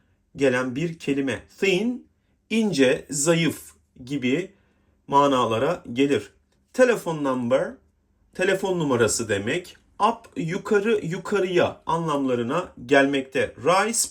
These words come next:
pirinç demek. Board, pano, tahta anlamına gelir. Aynı zamanda kurul manasında da kullanılır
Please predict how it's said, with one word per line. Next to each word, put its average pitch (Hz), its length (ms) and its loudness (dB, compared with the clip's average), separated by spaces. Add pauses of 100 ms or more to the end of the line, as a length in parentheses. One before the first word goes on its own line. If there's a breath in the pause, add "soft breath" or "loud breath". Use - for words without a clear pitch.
(140)
pirinç 196 520 -4 (400)
demek. 123 500 0 (380 soft breath)
Board, 170 460 4 (220)
pano, 208 500 0
tahta 185 420 -2
anlamına 131 460 0
gelir. 175 360 -2
Aynı 226 220 0
zamanda 165 640 -2 (400 soft breath)
kurul 202 400 0 (640)
manasında 151 680 -2
da - 160 -8
kullanılır 151 680 -2